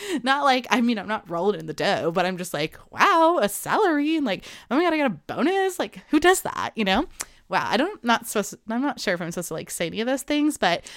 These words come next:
some coworkers listen to my podcast now, so I'm sure they'll tell me if I'm wrong. Um, but anyway, so it was just, like, I got to do two things that I love doing. And I, you know, I got to move back from Oregon, which was, like,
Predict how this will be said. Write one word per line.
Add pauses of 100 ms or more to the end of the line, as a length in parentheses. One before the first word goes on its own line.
(140)
some
coworkers
listen
to
my
podcast
now,
so
I'm
sure
they'll
tell
me
if
I'm
wrong. (320)
Um,
but
anyway,
so
it
was
just,
like,
I
got
to
do (840)
two
things (420)
that
I
love
doing.
And
I,
you
know,
I
got
to
move
back
from
Oregon,
which
was,
like,